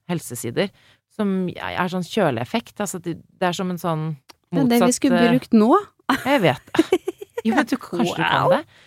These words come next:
Speaker 2: Ja.
Speaker 1: Og så setter du den bare i trusa, så kjø-, har den en kjøleeffekt på,
Speaker 2: Oi,
Speaker 1: eh, ja.
Speaker 2: det er jo kjempesmart.
Speaker 1: Minimus. <laughs> Jeg vet ikke hva jeg skal si. På tissen.
Speaker 2: På tissen. Oi, men det er jo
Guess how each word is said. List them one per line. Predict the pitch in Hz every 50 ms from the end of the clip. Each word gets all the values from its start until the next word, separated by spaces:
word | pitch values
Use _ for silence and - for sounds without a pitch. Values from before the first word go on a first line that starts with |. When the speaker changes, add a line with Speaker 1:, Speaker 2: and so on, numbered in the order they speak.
| - 233
Speaker 2:
Ja. | 269 403 262
Speaker 1:
Og | 269
så | 320 -
setter | - 214 170 - - 202
du | 202 220
den | 226
bare | 240 233
i | 226 -
trusa, | 226 226 185 233 247
så | 240 - 262
kjø-, | - - - 254 214
har | 202 190 180
den | 196 208 214
en |
kjøleeffekt | - - - 233 185 139 123 120 117 - - 240 - - - - _ _
på, | - 175 170 175 175 175 175 170 170 - 190
Speaker 2:
Oi, | 202
Speaker 1:
eh, | 208 247 285 165 165 - 165 165 165 165 170 165 - - -
ja. | 185 302 254
Speaker 2:
det | 190 190 -
er | 330
jo | 311 254 233 -
kjempesmart. | - _ _ - 247 208 180 165 - _ -
Speaker 1:
Minimus. | 190 196 180 - 196 180 160 170 - - 226 - - - - -
<laughs> | -
Jeg | 277 -
vet | - 214 403 - 226 226 453
ikke | - - - 381 415
hva | -
jeg | 285 285 -
skal | _ _ - - - -
si. | - - - - 156 - _ - 208 - _ - 285 302 302
På | 302 285
tissen. | 269 254 - 226 214 208 196 294 415 - -
Speaker 2:
På | 330 -
tissen. | - 330 330 320 - 415 415 370 233 - - -
Oi, | 254 320 440 466 440 403
men | 320 277
det | 294 359
er | 392 330
jo | 311